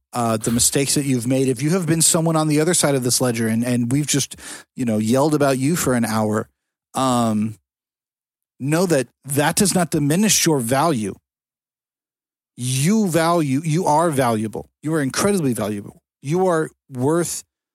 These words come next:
quite literally more to God than anything. Um, and he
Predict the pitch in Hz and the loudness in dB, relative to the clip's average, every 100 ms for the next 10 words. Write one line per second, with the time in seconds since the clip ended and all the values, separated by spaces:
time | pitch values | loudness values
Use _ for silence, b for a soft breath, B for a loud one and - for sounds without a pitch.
0 | _ _ - 170 170 170 - 139 131 127 | _ _ -4 -2 0 0 0 0 2 2
1 | 135 156 156 - 175 165 151 143 127 127 | 2 2 0 0 0 0 2 2 0 -2
2 | 131 - 143 147 120 - 73 - - _ | -4 -6 -2 -2 -2 -4 -10 -12 -20 _
3 | _ _ _ _ _ _ _ _ - 120 | _ _ _ _ _ _ _ _ -8 -4
4 | 113 117 127 127 170 | -2 0 -2 0 -2